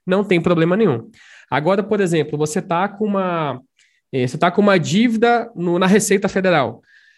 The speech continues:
Às vezes, a sua certidão, às vezes não, a sua certidão, se você não fizer nenhum tipo de parcelamento, ela vai tá, é, positiva, né? Você vai tá com uma dívida, então você vai ter que fazer o quê? Você vai ter que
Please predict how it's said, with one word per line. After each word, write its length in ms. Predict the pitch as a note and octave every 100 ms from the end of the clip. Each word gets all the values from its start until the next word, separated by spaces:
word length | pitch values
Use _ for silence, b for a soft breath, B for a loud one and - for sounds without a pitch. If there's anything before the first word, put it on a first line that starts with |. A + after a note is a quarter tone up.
| b _
Às 240 | C3+ C#3+
vezes, 380 | B2+ F3 G3+ C#3+
a 100 | C3+
sua 240 | C#3 - A#3
certidão, 560 | A#3 - B2+ E3+ D3
às 80 | B2+
vezes 140 | F#3
não, 80 | D#3+
a 20 |
sua 180 | C3 G#3
certidão, 400 | A3 G3 D3+ D3+
se 120 | C3+
você 180 | D3+ D3
não 100 | D#3+
fizer 200 | E3+ D#3
nenhum 200 | D3 G3
tipo 220 | A3 F#3
de 80 | D#3
parcelamento, 720 | - D#3 - B2 C#3 F#3 F#3+ - B B -
ela 140 | C3
vai 160 | C#3 C#3+
tá, 320 | D3 D#3 F#3+ - -
é, 240 | C3 C3 C3 -
positiva, 800 | C#3+ D3 - - G3+ D3 A2 -
né? 140 | A2+
Você 160 | A#2+ C#3+
vai 100 | C3+
tá 180 | D#3+ F#3
com 120 | G#3
uma 140 | G3+
dívida, 340 | D3+ D3+ C3 A#2+
então 160 | C3
você 340 | D3+ E3 F3 D3+
vai 100 | D#3
ter 140 | D#3
que 100 | D#3+
fazer 220 | - D#3+ F3+
o 40 |
quê? 240 | F#3 A#2+ A#2+ B B -
Você 240 | C3+ -
vai 120 | C#3+ C#3+
ter 240 | D3+ F3+
que 440 | F#3+ A#3 C4+ -